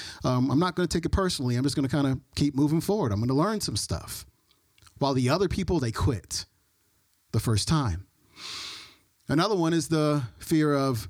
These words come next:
criticism. You know, you get criticized one time by somebody, you pack it up and you go home.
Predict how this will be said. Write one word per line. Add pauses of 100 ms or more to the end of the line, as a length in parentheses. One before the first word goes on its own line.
(100)
criticism. (380)
You
know,
you
get
criticized
one
time
by
somebody,
you
pack
it
up
and
you
go
home.